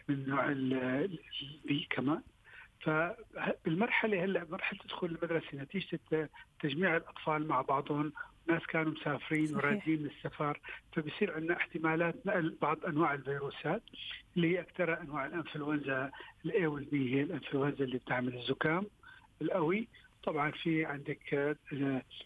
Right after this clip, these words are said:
Speaker 1: تطعيم التهاب الكبد ال A اللي هو بينتشر نتيجة الملامسة ونتيجة تعاطي بعض الأكل ونتيجة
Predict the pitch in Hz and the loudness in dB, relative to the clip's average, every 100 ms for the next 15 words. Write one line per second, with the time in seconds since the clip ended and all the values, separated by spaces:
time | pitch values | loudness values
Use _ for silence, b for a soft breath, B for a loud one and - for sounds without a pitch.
0 | - 147 - 147 143 - 143 151 147 135 | -6 -6 -2 0 0 0 2 2 0 -2
1 | 165 156 - 160 - 175 - b b - | -2 0 -2 -2 0 0 -2 b b -2
2 | 156 135 151 139 143 - 160 147 135 139 | 0 2 2 0 -2 -2 0 0 -4 -2
3 | 165 - 139 147 151 151 - - 143 - | -2 -2 -2 2 2 0 -4 -6 -6 -6
4 | b b _ _ 151 135 143 165 - 139 | b b _ _ -6 -4 0 -2 0 0
5 | 143 - - - 147 156 139 - 139 143 | 0 -2 -10 -8 0 2 2 0 -2 0
6 | 131 143 - - - - 156 B B B | -2 -4 -6 -4 -2 0 0 B B B
7 | - 160 - 160 - 240 - 147 135 170 | -6 -2 0 -2 -2 -6 0 0 0 -2
8 | 143 | -2